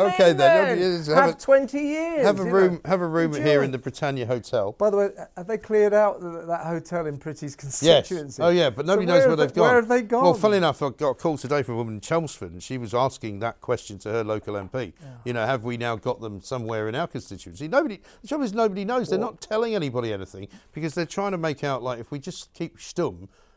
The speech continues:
Speaker 1: it'll all go away.
Speaker 2: Wow.
Speaker 1: I'm sure that that is their policy, that they just think, "Look, this is gonna, uh, fascinate the media for a little while," and they're right
Speaker 2: Yeah.
Speaker 1: about the mainstream media, 'cause they did it for a week,
Speaker 2: Yeah.
Speaker 1: and now they don't want it anymore. But we're gonna keep doing it because we believe that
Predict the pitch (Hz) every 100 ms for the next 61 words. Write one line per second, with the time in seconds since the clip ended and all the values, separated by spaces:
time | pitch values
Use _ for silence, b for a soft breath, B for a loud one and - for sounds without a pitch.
0 | _ 147 143 165 151 151 139 143 190 110
1 | 151 110 110 170 - - 247 269 156 147
2 | 139 127 127 123 147 135 127 92 107 127
3 | 131 180 - 135 - b b 135 - 151
4 | 139 143 139 123 - 120 - 165 - 131
5 | 107 107 113 104 98 107 107 120 104 95
6 | 123 160 160 240 135 - - 156 127 143
7 | 127 131 165 - 117 90 90 101 127 165
8 | 147 143 - 127 117 131 92 _ 139 131
9 | 123 139 127 123 117 120 101 95 85 80
10 | _ b b 131 135 180 151 127 151 117
11 | 113 135 95 87 110 - 113 104 139 113
12 | 104 101 95 98